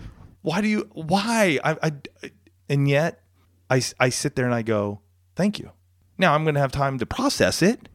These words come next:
Don't, don't get me wrong. I, I, I gotta process it my own way, but we look at the problem and we come together and we go,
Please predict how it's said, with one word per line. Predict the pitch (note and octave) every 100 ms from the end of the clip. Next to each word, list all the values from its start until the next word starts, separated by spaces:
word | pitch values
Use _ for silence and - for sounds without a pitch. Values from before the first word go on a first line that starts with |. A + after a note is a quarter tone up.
| - _ _ -
Don't, | -
don't | G3 F#3
get | F#3+
me | D#3
wrong. | A2 F3 A3+ D#3
I, | D#3+
I, | C3+ C#3+
I | E3
gotta | G3+
process | - - E3+ G3 E3 D3+
it |
my | C#3+ C#3
own | C3+ G#2+
way, | C#3+ A3+ E3+ F#3 A3+ _ _ _ _ _ _
but | B2+ F#3 G3 E3 - _ _ _ C#3+
we | D3
look | D#3 D3+
at | A#2+
the |
problem | - - D3 D3+ B2+ G2 D2+ D#2 _ _ _ _ -
and | A#2+
we |
come | A2 A#2
together | A2 G#2 C3 B2+ A#2+
and |
we | A2+
go, | A2 G#2 G2+